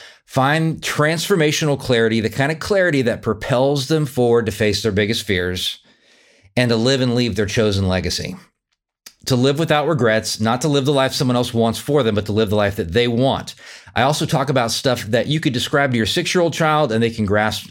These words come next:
the concept. So the last episode was on some secret communication skills. Last podcast episode, I talked about not giving away your power. You could talk to your six-year-old about that. So if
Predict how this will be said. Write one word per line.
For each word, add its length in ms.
the 120
concept. 520
So 140
the 80
last 260
episode 480
was 220
on 300
some 240
secret 560
communication 600
skills. 320
Last 220
podcast 500
episode, 380
I 60
talked 340
about 300
not 340
giving 240
away 260
your 160
power. 680
You 140
could 160
talk 280
to 80
your 120
six-year-old 560
about 260
that. 300
So 320
if 240